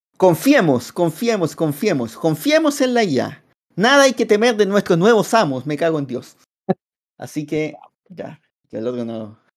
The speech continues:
Bueno, eh, eso, eso fue de un lado, OpenAI, que, que la historia termina con, con este,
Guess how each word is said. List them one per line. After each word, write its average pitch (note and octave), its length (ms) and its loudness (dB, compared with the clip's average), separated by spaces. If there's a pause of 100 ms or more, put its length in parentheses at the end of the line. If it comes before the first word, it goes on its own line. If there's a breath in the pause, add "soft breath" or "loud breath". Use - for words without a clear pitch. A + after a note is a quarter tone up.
(120)
Bueno, - 240 -10 (420 soft breath)
eh, C#3+ 840 4 (420)
eso, D#4+ 420 0
eso D4 240 -4
fue C4 140 -2
de C4 40 -2
un C4 100 -2
lado, B2+ 160 0
OpenAI, D#3+ 600 -6
que, C3+ 640 -6
que C3 320 -2
la A#2 120 0
historia C#3 380 2
termina C3 560 2
con, A#2+ 360 -6
con A#2+ 220 -8
este, A2+ 680 -6